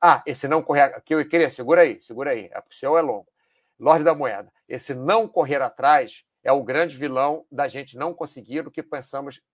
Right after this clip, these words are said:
e que queremos. Olha, eu coloquei um, um, um post aqui no outro dia, foi até, foi até Baster Trend da semana,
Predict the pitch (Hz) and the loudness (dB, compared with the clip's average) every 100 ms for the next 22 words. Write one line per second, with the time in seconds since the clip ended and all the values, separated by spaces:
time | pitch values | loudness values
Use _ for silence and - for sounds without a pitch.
0 | _ _ _ - 120 143 - 147 120 113 | _ _ _ -20 -14 -6 -4 -2 -4 -2
1 | 143 143 117 - - _ 139 139 160 151 | 4 4 2 -10 -20 _ -8 -2 -2 -2
2 | - 160 151 135 123 117 - 117 113 110 | -4 -4 -4 -8 -12 -14 -16 -16 -16 -18
3 | 131 110 - 156 151 - 123 123 123 110 | -20 -20 -4 -2 -2 -6 -10 -12 -12 -14
4 | 95 127 160 131 101 _ _ _ _ _ | -12 -6 -4 -4 -6 _ _ _ _ _
5 | _ 131 123 113 - 123 135 147 151 151 | _ -6 -4 -6 -8 -6 -4 -2 0 -2
6 | - _ _ _ _ _ _ _ _ _ | -2 _ _ _ _ _ _ _ _ _
7 | _ _ _ _ _ 131 - 151 143 151 | _ _ _ _ _ -10 -6 -6 -4 -4
8 | - 143 123 - 135 139 131 139 - 151 | -6 -14 -12 -12 -10 -10 -10 -10 -10 -12
9 | 113 120 127 117 104 | -10 -8 -8 -10 -18